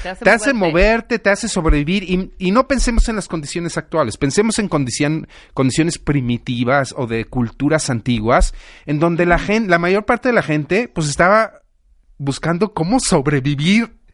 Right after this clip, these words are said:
Speaker 2: el día,
Speaker 1: Claro, y te
Speaker 2: ¿no? O
Speaker 1: mantiene
Speaker 2: sea,
Speaker 1: alerta.
Speaker 2: no digamos la semana, el mes, no, ¿cómo, cómo vas a llegar esa noche, no?
Speaker 1: Ujú.
Speaker 2: Con vida. Entonces,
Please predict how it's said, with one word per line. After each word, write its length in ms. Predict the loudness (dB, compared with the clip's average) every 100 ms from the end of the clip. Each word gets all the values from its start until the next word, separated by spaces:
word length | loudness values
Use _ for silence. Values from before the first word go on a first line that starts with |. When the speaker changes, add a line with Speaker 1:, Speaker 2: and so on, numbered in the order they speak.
| _ _
Speaker 2:
el 160 | 0 0
día, 340 | 0 0 0
Speaker 1:
Claro, 260 | -4 -12 -14
y 20 |
te 60 | -4
Speaker 2:
¿no? 120 | 2
O 20 | 2
Speaker 1:
mantiene 220 | 4 2
Speaker 2:
sea, 60 | 2
Speaker 1:
alerta. 460 | 0 -6 -4 -2
Speaker 2:
no 200 | 2 2
digamos 460 | 4 4 4 2 0
la 100 | -2
semana, 680 | -2 0 2 2 2 0 0
el 100 | 0
mes, 320 | 2 2 2
no, 280 | 2 2 2
¿cómo, 320 | 0 0 -2 -4 _
cómo 180 | 0 4
vas 180 | 4
a 40 | 4
llegar 260 | 2 2
esa 180 | 2 2
noche, 380 | 2 2 -2 -8
no? 220 | -4 0
Speaker 1:
Ujú. 160 | 0 -2 -18 -2
Speaker 2:
Con 220 | 2 4
vida. 420 | 4 4 2 -4 -14 -20 -20 -8
Entonces, 540 | -2 0 0 -2 -4